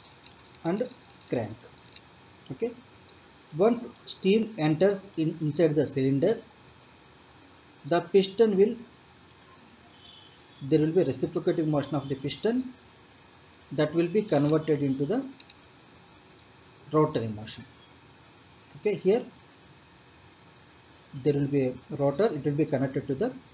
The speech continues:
generator. Okay, but here it will give only maximum twenty percent efficiency, and also some limitations are there. So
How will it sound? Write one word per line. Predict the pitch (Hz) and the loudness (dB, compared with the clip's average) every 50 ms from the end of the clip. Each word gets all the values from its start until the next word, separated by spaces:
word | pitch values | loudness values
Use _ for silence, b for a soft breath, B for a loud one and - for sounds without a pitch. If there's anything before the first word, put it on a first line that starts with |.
| - 151 | -14 -2
generator. | 131 151 139 117 107 110 101 92 - - - - - - - - - - - - - - - - - - - - | 0 2 2 2 0 -6 -10 -12 -14 -18 -20 -20 -20 -20 -20 -20 -20 -20 -20 -20 -20 -20 -20 -20 -20 -14 -12 -10
Okay, | 151 - 233 262 - - - - - - - - - - - - | -8 -6 -6 -8 -8 -12 -20 -20 -20 -20 -20 -20 -20 -20 -6 0
but | 165 220 233 226 | 0 2 2 4
here | 208 220 214 151 175 - - - - - - - - - - - - - - - - - - - - - - - - - - - - - - - - - - - - - - - - - - - - - - - _ - - - | 4 6 6 6 4 2 -2 -8 -18 -20 -20 -20 -20 -20 -20 -20 -20 -20 -20 -20 -20 -20 -20 -20 -20 -20 -20 -20 -20 -20 -20 -20 -20 -20 -20 -20 -20 -20 -20 -20 -20 -20 -20 -20 -20 -20 -20 -20 -20 -20 -20 -20 _ -8 -2 0
it | 185 180 | 0 2
will | 208 202 190 | 2 2 2
give | 175 220 240 233 180 175 | 2 2 4 4 6 6
only | 185 190 190 185 233 254 - - - - - - - - - - | 6 6 4 4 2 0 -2 -6 -12 -20 -20 -20 -20 -20 -14 -6
maximum | 160 143 147 156 170 175 165 165 180 208 233 233 233 | -2 2 2 4 4 2 0 -2 -2 -2 -2 0 0
twenty | - 165 165 160 185 | 0 2 4 4 4
percent | 180 - 165 151 180 165 131 | 4 4 2 2 0 0 0
efficiency, | 135 117 123 139 - - 127 123 120 - - 226 247 - - - - - - - - - - - - - - - - - - - - - - - - - - - - - - | 0 -2 -2 -4 -4 -4 -4 -4 -4 -4 -6 -6 -6 -8 -12 -20 -20 -20 -20 -20 -20 -20 -20 -20 -20 -20 -20 -20 -20 -20 -20 -20 -20 -20 -20 -20 -20 -20 -20 -20 -20 -12 -4
and | - 160 160 | 0 4 6
also | 165 165 160 156 - 202 226 247 - | 6 6 6 4 2 0 0 0 0
some | - - 160 151 147 147 | -2 -2 0 0 2 2
limitations | 147 160 175 160 190 185 175 - 160 151 151 | 0 0 0 2 0 0 0 -2 -6 -6 -6
are | 131 | -6
there. | 113 113 - - 107 - - - _ - - - - - - - | -6 -8 -12 -14 -16 -18 -20 -20 _ -20 -20 -20 -20 -20 -20 -20
So | - - 190 165 160 175 190 | -6 0 2 2 2 2 -2